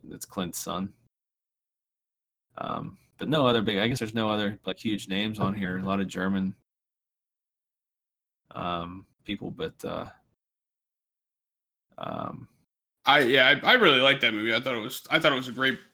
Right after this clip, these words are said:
Speaker 2: you know, we were ta-, I was talking about how there aren't any good, like, there, there aren't good war movies that are really made anymore.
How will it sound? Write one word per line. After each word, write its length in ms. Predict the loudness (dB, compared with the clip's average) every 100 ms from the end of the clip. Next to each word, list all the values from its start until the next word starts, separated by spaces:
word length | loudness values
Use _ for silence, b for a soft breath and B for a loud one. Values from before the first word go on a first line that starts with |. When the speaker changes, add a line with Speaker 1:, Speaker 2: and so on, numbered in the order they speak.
| _
Speaker 2:
you 80 | 0
know, 100 | 4
we 120 | 6
were 60 | 6
ta-, 160 | 8 6
I 40 |
was 100 | 6
talking 240 | 6 6
about 200 | 6 4
how 160 | 4 2
there 260 | 2 0 2
aren't 240 | 2 0 -8 _ _ _ _ _ _ _ _ _ _ 2
any 160 | 4 4
good, 400 | 4 2 0 -14 -2
like, 200 | -2 -2 _ _ -4
there, 200 | 2 4
there 140 | 6
aren't 320 | 8 6 2 4
good 220 | 4 4
war 220 | 2 4
movies 400 | 4 2 -4 -6
that 80 | -4
are 80 | -2
really 220 | -2 -2
made 220 | -2 -2 -4
anymore. 400 | -8 -10 -10